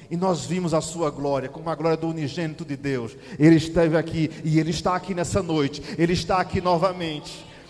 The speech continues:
Ele veio resgatar os perdidos. Jesus falou, "Eu vim." O Filho do Homem veio resgatar o que se estava perdido. Gomer, "Era eu e você." A gente para o mundo não valia nada.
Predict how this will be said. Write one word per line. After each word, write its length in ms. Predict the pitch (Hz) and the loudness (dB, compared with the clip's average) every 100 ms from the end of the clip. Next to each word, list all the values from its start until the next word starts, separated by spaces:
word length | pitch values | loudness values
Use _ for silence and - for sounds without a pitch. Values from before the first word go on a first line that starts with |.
| - | -4
Ele 200 | 175 202 | 0 0
veio 200 | 170 208 | -2 -2
resgatar 1040 | 185 202 - 208 202 202 196 185 160 127 175 | 0 -2 0 -2 -2 -4 -2 0 -2 -6 -12
os 120 | - | -2
perdidos. 840 | 190 151 - 151 151 127 - - - - - _ _ _ _ _ _ - | 0 0 -4 -10 -10 -12 -16 -20 -20 -20 -20 _ _ _ _ _ _ -6
Jesus 220 | 160 180 | -4 -2
falou, 240 | 196 170 180 | -2 0 2
"Eu 120 | 202 | 0
vim." 580 | 156 127 175 170 139 - - - - - - - _ - _ - - - | -2 -4 -2 -2 -6 -12 -18 -20 -20 -20 -20 -20 _ -20 _ -20 -20 -14
O 60 | |
Filho 220 | 147 208 196 | -4 -2 0
do 140 | 185 | 0
Homem 180 | 196 190 | 0 2
veio 180 | 190 185 | 2 2
resgatar 640 | 190 175 185 175 180 170 | 0 -2 -2 -2 0 0
o 100 | 160 | 0
que 80 | - | -4
se 140 | 175 | -8
estava 380 | 160 - 156 147 | -8 -6 -4 -2
perdido. 640 | 165 139 127 143 135 127 | -2 -4 -2 -4 -4 -6
Gomer, 600 | 117 147 185 156 117 107 - | -4 -2 -2 -2 -6 -8 -10
"Era 300 | 151 147 143 | -10 -8 -10
eu 140 | 147 | -12
e 60 | 143 | -12
você." 520 | 151 147 - 131 135 123 _ _ _ _ _ _ _ _ _ _ _ | -14 -14 -16 -18 -20 -20 _ _ _ _ _ _ _ _ _ _ _
A 100 | 120 | -18
gente 300 | 117 147 147 | -12 -12 -12
para 140 | - 151 | -8 -6
o 100 | 131 | -6
mundo 280 | 131 143 127 | -8 -10 -8
não 140 | 135 | -6
valia 320 | 135 127 143 | -4 -4 -8
nada. 560 | 127 113 113 113 - | -10 -12 -14 -14 -18